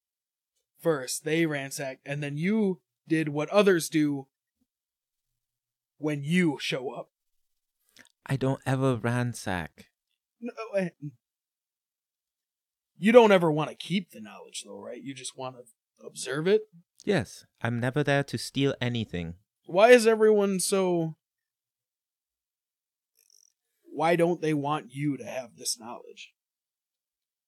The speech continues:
Speaker 2: They believe that only certain people can handle the knowledge, so they will prevent unknowns from gaining it.
Speaker 1: Yeah, I'm, uh,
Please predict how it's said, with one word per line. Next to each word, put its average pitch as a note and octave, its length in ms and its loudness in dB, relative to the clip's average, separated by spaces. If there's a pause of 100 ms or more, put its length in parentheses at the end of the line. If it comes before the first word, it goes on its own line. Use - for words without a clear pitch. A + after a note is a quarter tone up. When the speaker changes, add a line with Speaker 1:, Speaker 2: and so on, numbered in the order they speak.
(800)
Speaker 2:
They D3+ 140 2
believe B2+ 760 0
that G#2+ 360 -2 (180)
only A#2+ 220 -2
certain A2+ 400 -4
people G#2 380 -4
can F#2 200 -8
handle G2 520 -2
the B2 100 -2
knowledge, B2 600 -8 (1200)
so - 240 -6
they G#2 140 -2
will G#2 100 0
prevent - 640 -6 (800)
unknowns G2+ 720 -2
from E2+ 220 -8
gaining E2+ 380 -6
it. E2+ 160 -16 (2000)
Speaker 1:
Yeah, E3 280 2
I'm, F#3 140 -4 (100)
uh, C#3+ 320 -8